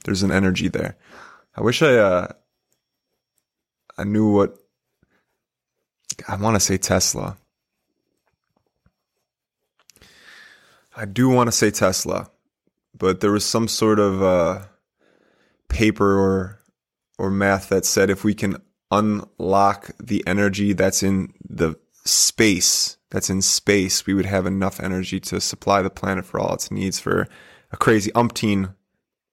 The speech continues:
thousands of years, whatever it is. Um, so there's, there's energy in betw-, in seeming, in a seeming vacuum.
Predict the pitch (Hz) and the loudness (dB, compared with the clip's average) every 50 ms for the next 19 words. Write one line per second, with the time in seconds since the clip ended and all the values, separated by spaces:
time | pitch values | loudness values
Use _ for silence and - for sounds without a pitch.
0 | _ - 101 101 101 101 92 101 98 95 90 92 95 95 92 90 82 85 87 - | _ 2 4 4 4 4 2 0 -2 -2 -2 0 0 2 2 2 2 0 -2 -6
1 | - - - _ _ _ _ _ _ _ - - 101 107 104 92 92 95 92 95 | -8 -10 -12 _ _ _ _ _ _ _ -4 0 2 4 4 4 2 0 2 2
2 | 101 85 71 - - - - - _ _ _ _ _ _ _ _ - - - - | 2 0 0 -2 -6 -8 -10 -12 _ _ _ _ _ _ _ _ -20 -20 -20 -20
3 | - - - _ _ _ _ _ _ _ _ _ _ _ _ _ - - 101 92 | -20 -20 -20 _ _ _ _ _ _ _ _ _ _ _ _ _ -12 -8 -6 -6
4 | 92 87 - - 104 104 101 95 92 - - - 104 101 87 - - 104 104 101 | -6 -4 -4 -2 0 0 0 0 -2 -4 -4 -4 -2 -2 0 0 2 2 2 2
5 | 95 90 98 95 - - - - _ _ _ _ _ _ _ _ _ - - - | 0 0 0 0 0 -2 -4 -10 _ _ _ _ _ _ _ _ _ -8 -2 0
6 | 107 107 95 95 - - - - - 104 110 107 95 - - - - 110 107 104 | 2 2 2 2 0 -2 -2 -2 0 2 2 2 2 2 0 2 2 2 2 2
7 | 101 92 - 92 98 90 - - 104 104 101 95 98 92 87 95 95 95 - - | 0 0 -2 -2 -2 0 0 0 0 0 0 0 0 2 2 2 2 0 -2 -4
8 | - - - - 98 | -8 -10 -10 -10 -14